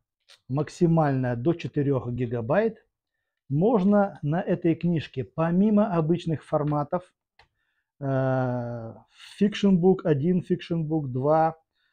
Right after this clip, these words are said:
обычный текстовый формат, потом электронный, э, м, как он называется, элек-, паблишер, и еще P D F формат. Помимо этого можно рассматривать обычные картинки,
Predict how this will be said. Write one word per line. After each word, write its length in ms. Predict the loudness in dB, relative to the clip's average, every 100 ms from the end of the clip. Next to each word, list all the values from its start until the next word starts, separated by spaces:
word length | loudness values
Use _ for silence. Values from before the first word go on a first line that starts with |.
| _ -4
обычный 600 | -2 2 2 0 -2 -2
текстовый 540 | 0 0 0 0 2
формат, 580 | 2 0 0 0 -2 -2
потом 420 | -6 -2 -2 0
электронный, 840 | 2 2 0 0 2 2 2 2 2
э, 640 | 4 4 4 0 -4 -10 -14 -16 _ _ -6
м, 320 | -2 -2 -2
как 200 | -4 -2
он 80 | -2
называется, 480 | -2 -2 -2 -4 -4
элек-, 160 | -2
паблишер, 640 | -2 -4 -4 -2 -4 -4 -10 _ _ _ _ _ _ _ _
и 80 | 0
еще 480 | 2 2 2 2 2
P 160 | 0 0
D 200 | 2 2
F 140 | 2
формат. 500 | 0 2 2 -2 -2
Помимо 340 | 2 4 4 4
этого 400 | 2 2 2 2
можно 400 | 2 0 0 0
рассматривать 720 | 0 -2 -4 -4 -4 -8 -6
обычные 440 | -2 -2 -2 -6 -6
картинки, 640 | -6 0 2 2 -2